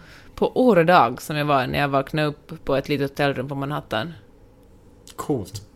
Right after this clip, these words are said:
Speaker 1: Ja, det var fint. Och sen var det så skönt att åka ut på landet liksom och ta en promenad längs med Atlantkusten.
Speaker 2: Va-, har du, är New, är New York en bättre stad än L A för dig nu?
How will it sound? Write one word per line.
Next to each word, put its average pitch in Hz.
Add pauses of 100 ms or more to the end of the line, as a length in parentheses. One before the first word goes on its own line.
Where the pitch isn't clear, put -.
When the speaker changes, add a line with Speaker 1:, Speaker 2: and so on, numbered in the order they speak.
(140)
Speaker 1:
Ja, 240
det 254
var 262
fint. 190
Och 214
sen 294
var 311
det 285
så 269
skönt 202
att 214
åka 196 (240)
ut 220
på 185
landet 185
liksom 165
och 160 (480)
ta 220
en 208
promenad 180
längs 165
med -
Atlantkusten. 165 (280)
Speaker 2:
Va-, 127 (300)
har 160
du, 151
är 139
New, 143
är 135
New 139
York 151
en 139
bättre 135
stad 107
än 98
L 113
A 113
för 101
dig 90
nu? 90